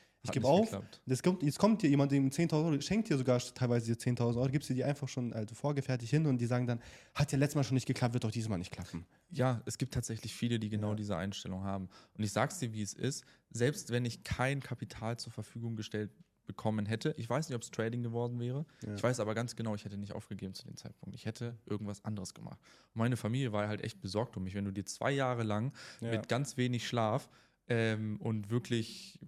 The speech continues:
Speaker 2: Panikattacken am Ende, wenn du weißt, du hast bald keine Kohle mehr, du weißt nicht, wie du deine Miete bezahlen sollst, du weißt nicht, wie du deinen Kühlschrank fahren, dir geht alles Mögliche im Kopf durch, außer logisches Denken.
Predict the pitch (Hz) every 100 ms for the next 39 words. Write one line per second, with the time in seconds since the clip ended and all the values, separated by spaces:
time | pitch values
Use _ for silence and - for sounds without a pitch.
0 | - 123 151 139 107 - 110 113 110 104
1 | 101 101 107 104 113 131 117 113 - 107
2 | - 110 107 - 131 107 98 107 - 110
3 | 110 107 101 101 117 139 139 135 139 143
4 | 139 110 110 - - 104 98 - 110 -
5 | 131 - 139 131 - - - 135 135 -
6 | 175 175 156 165 160 151 143 123 - 120
7 | - 127 143 131 123 120 113 110 110 -
8 | 131 -